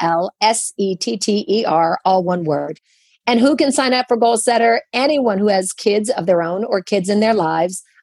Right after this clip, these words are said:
of any age. The truth is, we have babies on Goal Setter. So it is their first savings account, and grandma and auntie and uncle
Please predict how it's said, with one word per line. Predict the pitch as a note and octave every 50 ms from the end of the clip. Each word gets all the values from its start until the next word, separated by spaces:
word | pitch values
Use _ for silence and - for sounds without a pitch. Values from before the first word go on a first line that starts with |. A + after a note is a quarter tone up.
| _ -
of | G#3+ A3 G3
any | G3+ G3 F#3+ F#3 F#3+
age. | G3 G3+ F3 - G#2 - G#3 - - -
The | G3+ G3+ F#3
truth | - C4 C4+ A3+
is, | B3+ A#3+ A3 F#3+ G3+
we | G#3 B3 A#3+
have | B3 A3+ G#3 -
babies | A3+ A3+ A#3+ C4+ C#4 C#4 F4+ C4+ C4 A3
on | B3 A#3+ A3+ A3
Goal | G#3+ A3 G#3+ G#3+
Setter. | G3 - - G3 F3 F3 E3+ E3+ E3+ E3 E3 - _ _ _ _ -
So | - - B3 A3 G#3+ G#3+ A#3
it | - A#3
is | A#3+ A3+ F#3
their | - G3 F#3
first | - G3+ F3+ F3 - -
savings | A3 G#3+ G#3 A#3+ B3 A#3 A3+
account, | B3+ - - B3+ C4 C#4 E4+ A#4+ - -
and | - F#3+ F3+ F3+ F3 F3
grandma | D#3+ A#3 A3+ A#3 A3+ G#3+ G3+ G3 - -
and | - F3 -
auntie | - G#3 A#3 A#3+ A3 - A#3 F#3+
and | F#3+ F3+ F#3
uncle | G3+ A3 G#3 A3 F#3 E3+ -